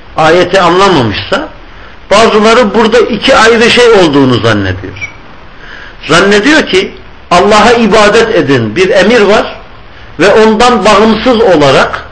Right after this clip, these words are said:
Allah'a ibadet emrinden bağımsız olarak bir nehi var. "Şirk koşmayın."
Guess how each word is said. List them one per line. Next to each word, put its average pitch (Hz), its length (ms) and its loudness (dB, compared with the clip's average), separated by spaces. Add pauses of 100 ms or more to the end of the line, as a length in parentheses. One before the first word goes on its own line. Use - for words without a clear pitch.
(400)
Allah'a 196 580 2
ibadet 202 680 0
emrinden 190 760 0
bağımsız 208 540 -2
olarak 240 440 0 (260)
bir 226 280 2
nehi 208 340 2
var. 101 300 -6 (400)
"Şirk - 380 -2
koşmayın." 113 480 -2